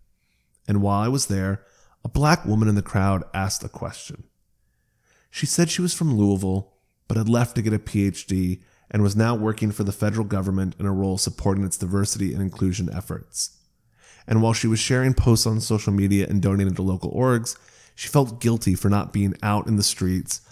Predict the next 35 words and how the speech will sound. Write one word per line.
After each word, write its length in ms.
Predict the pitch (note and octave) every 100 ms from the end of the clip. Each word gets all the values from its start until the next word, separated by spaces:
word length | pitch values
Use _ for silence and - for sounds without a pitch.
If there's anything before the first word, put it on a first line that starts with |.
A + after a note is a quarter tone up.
| -
on 120 | F#2+
the 60 | G2
front 300 | - A2 G2+
lines 400 | G#2 F#2+ F#2+ F2+
of 120 | -
the 80 | F#2+
protest 500 | - F#2+ - F2+ -
movement 440 | F#2 F2 F2+ -
here. 340 | - F2+ - - _ _ _ _ _ _ _ _
And 140 | B2 B2
one 120 | C#3+
of 120 | F#3
the 60 | F3+
speakers, 680 | - F#2 E2+ F#2 F2+ - - _ _ _
Hannah 280 | - B2+ A#2+
Drake, 420 | A#2 G2 F2 -
who 140 | -
is 100 | F2+
an 80 | G2
incredible 600 | F#2+ F#2+ - D#3+ D#3 A2
poet 340 | - - F2+ F2
and 100 | F2+
activist, 580 | F2+ - F2 F2 - - _ _ _ _ -
responded 440 | C3 - D3 D#3
by 100 | D3
saying, 500 | C3 B2+ A#2+ A#2 A#2 - _ _ _ _ _ _ -
"We 180 | D3
all 260 | - D3+ E3
have 300 | C3+ A#2 -
parts 300 | - E2+ -
to 80 | G2
play. 340 | - E2+ - _ _ _ _ _ _ _ _ -
That 360 | A2 B2 D#3+
woman's 320 | B2+ B2+ A#2+ A#2
part 480 | - G2+ G#2 -